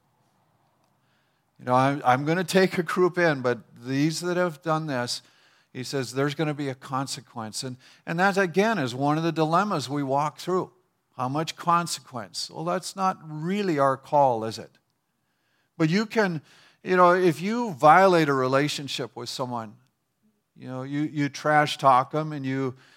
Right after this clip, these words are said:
you get nasty and ugly and you go back and you say, "Please forgive me." It doesn't necessarily guarantee that you're gonna be able to recover exactly what it, the way it was before, right?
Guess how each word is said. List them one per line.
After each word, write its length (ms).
you 140
get 200
nasty 600
and 140
ugly 480
and 120
you 80
go 120
back 320
and 100
you 80
say, 240
"Please 320
forgive 400
me." 240
It 200
doesn't 340
necessarily 680
guarantee 680
that 200
you're 100
gonna 180
be 160
able 360
to 300
recover 760
exactly 540
what 200
it, 200
the 100
way 140
it 100
was 260
before, 520
right? 260